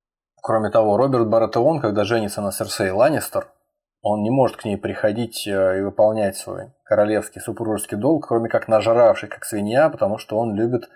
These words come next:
покойную сестру, э, Неда Старка Лиану. К-, к-, когда у них, э, супружеские дела происходят с Серсеей, он шепчет Серсеи на ухо имя Лианы.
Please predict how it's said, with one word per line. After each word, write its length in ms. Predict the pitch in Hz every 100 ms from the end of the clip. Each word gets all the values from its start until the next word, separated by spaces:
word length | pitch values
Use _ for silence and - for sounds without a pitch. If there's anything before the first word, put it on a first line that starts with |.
| - _
покойную 600 | 95 - 120 120 117 113
сестру, 1300 | 101 104 - 107 110 113 107 - 101 101 98 95 92 - _ _ - - - _ _ _ _ -
э, 40 |
Неда 180 | 113 113
Старка 420 | 101 - 110 -
Лиану. 480 | 101 107 98 90 90 _ _ _ _ _ _ _
К-, 180 | - 120
к-, 180 | - 117
когда 380 | - 120 123 127
у 80 | 120
них, 320 | 117 - -
э, 480 | 113 110 110 107 104
супружеские 640 | - 117 143 127 - 113
дела 280 | 104 120 104
происходят 580 | 98 90 117 - 104 98
с 120 | - -
Серсеей, 580 | 110 - 165 131 104
он 380 | 104 110 117 104
шепчет 440 | - 175 139 139 -
Серсеи 440 | 123 - 147 135
на 180 | 120 123
ухо 460 | 135 151 135 127
имя 400 | 117 - 120 120
Лианы. 640 | 113 117 113 107 101 98